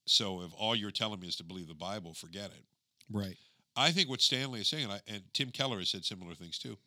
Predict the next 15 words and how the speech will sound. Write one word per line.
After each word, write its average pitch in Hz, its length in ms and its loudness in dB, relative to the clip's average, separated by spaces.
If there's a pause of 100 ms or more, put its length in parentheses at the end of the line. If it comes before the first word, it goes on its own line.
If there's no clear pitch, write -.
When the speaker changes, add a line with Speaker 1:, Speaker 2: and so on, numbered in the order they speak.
(1200)
Speaker 1:
we 135 460 8
can, 117 640 2 (300)
not 123 200 4
because 131 240 4
we 120 100 4
believe 110 400 0
it, - 120 -14 (300)
Speaker 2:
Right. 107 160 0
Speaker 1:
say, 214 100 4
"Okay, 226 340 8
for 240 180 -2
the 247 80 2
sake - 220 8
of 240 100 2
argument, 110 520 2